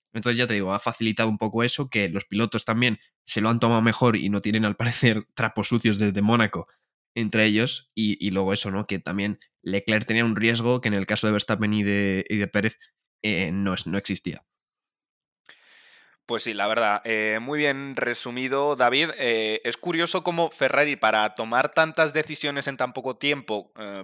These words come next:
Speaker 2: pues lo hacen bien, o por lo menos lo han hecho bien en este final de carrera, pero para elegir un neumático para salir a clasificación cuando tienes bastante más tiempo para decidir que, del que tuvieron en, en la propia carrera, pues no lo saben hacer bien. Eh, así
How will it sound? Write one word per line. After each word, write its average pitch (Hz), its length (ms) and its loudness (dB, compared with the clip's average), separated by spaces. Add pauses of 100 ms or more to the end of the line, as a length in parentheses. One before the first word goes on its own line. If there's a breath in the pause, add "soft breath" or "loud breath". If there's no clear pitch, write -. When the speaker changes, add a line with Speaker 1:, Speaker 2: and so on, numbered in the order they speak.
Speaker 2:
pues 101 160 -8
lo 113 160 0
hacen 120 300 0
bien, 143 240 0 (260 loud breath)
o 117 100 -6
por 123 160 0
lo 131 80 -4
menos 147 220 -4
lo 135 80 2
han 135 120 4
hecho 135 200 -2
bien 143 160 -2
en 117 140 -6
este 123 200 -6
final 135 300 -2
de 131 80 2
carrera, 131 420 2 (280 loud breath)
pero 117 240 0
para 113 480 6
elegir 131 500 -2
un 143 140 -6
neumático 139 920 0
para 123 200 4
salir 127 280 -2
a 127 60 2
clasificación 123 720 -2
cuando 107 280 -4
tienes 127 280 -6
bastante 127 460 -2
más 123 200 -2
tiempo 120 460 -6 (300 loud breath)
para 117 160 4
decidir 120 500 -2
que, 104 260 -6
del 104 200 -8
que 107 100 -4
tuvieron 113 400 -4
en, 117 340 -8
en 117 100 -8
la 113 100 0
propia 113 320 -2
carrera, 113 420 2
pues 110 140 -16
no 127 120 -4
lo 113 120 -2
saben 101 240 -2
hacer 95 240 -8
bien. 95 180 -6 (380 loud breath)
Eh, 107 400 -4
así - 260 -6